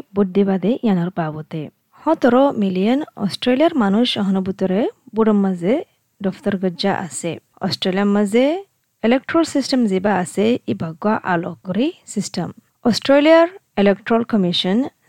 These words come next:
জিবা আছে ইয়ে ইয়ান ফাক্কা রাখে দেখি হার উগ্গা অস্ট্রেলিয়ার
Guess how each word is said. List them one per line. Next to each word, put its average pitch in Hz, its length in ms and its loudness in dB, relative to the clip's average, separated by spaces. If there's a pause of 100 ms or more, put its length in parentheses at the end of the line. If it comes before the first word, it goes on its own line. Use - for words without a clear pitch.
জিবা 185 340 0
আছে 185 260 -4 (360)
ইয়ে 190 480 0 (260)
ইয়ান 214 380 -2
ফাক্কা 196 360 -6
রাখে 180 280 -8
দেখি 240 300 -2 (540)
হার 349 240 4
উগ্গা 262 360 4 (180)
অস্ট্রেলিয়ার 220 680 0